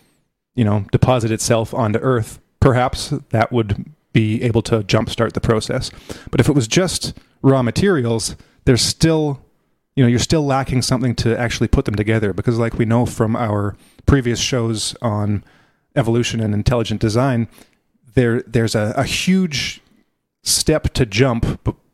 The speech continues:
between those two states of that matter.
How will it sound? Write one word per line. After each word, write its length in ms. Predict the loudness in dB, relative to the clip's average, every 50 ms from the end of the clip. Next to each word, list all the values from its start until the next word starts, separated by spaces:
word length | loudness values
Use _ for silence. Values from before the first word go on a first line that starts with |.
| _ _ _ _ _ _ _ -2
between 540 | 0 0 0 0 0 0 0 2 2 0 0
those 340 | 0 0 0 0 -2 -4 -6
two 240 | -4 0 0 0
states 680 | 0 -2 -4 -2 -2 -2 -2 -2 -6 -6 -6 -6 -8 -12 _ _ _
of 100 | -6 -2 0
that 180 | 0 0 0
matter. 320 | 0 -2 -2 -2 -2 -4